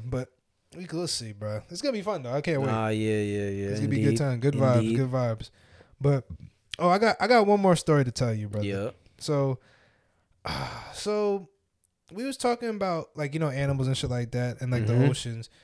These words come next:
Speaker 1: Do you think that there's something?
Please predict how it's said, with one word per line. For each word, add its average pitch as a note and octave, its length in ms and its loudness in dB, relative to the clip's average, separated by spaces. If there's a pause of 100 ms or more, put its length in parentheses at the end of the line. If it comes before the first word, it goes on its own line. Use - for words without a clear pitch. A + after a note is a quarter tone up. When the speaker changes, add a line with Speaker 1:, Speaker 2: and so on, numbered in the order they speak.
(1040)
Speaker 1:
Do A3 120 -10
you C#4+ 140 0
think B3 280 -4
that G#3 140 -4
there's G3 160 2
something? F#3 380 -2